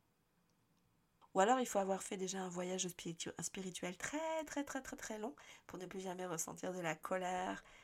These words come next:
euh, pour qui que ce soit, de la tristesse, enfin pour qui que ce soit ou quoi que ce soit, hein, de la colère bien sûr. La tristesse, on peut toujours être triste en fonction de l'empathie que l'on a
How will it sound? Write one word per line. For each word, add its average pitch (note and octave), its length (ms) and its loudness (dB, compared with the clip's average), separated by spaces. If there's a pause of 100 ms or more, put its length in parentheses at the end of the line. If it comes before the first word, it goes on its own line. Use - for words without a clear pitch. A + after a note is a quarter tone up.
(220)
euh, E3+ 160 -4 (100)
pour - 180 -8
qui - 160 -10
que - 80 -4
ce - 140 0
soit, B3 320 0 (560)
de F3+ 140 -8
la F3 140 -2
tristesse, - 640 -2 (1120)
enfin F#3+ 140 -2
pour F3+ 240 -8
qui - 100 -16
que - 60 -6
ce - 80 -6
soit A3+ 180 -4
ou G#3 60 -4
quoi F3+ 160 -6
que - 80 -4
ce - 100 -2
soit, B3+ 200 -4
hein, A#3 100 -2
de G3+ 60 -10
la F#3+ 100 -8
colère F#3 280 -8
bien F#3 180 -12
sûr. G#3+ 280 -8 (320)
La G#3 120 4
tristesse, A3+ 580 4
on F#3 60 -6
peut E3 140 -6
toujours F#3 260 -4
être E3+ 160 -6
triste G#3+ 340 -6
en E3+ 80 -8
fonction E3 360 -10
de F#3 120 -8
l'empathie F#3 560 -2
que - 140 -10
l'on F3 220 -12
a F#3+ 140 -6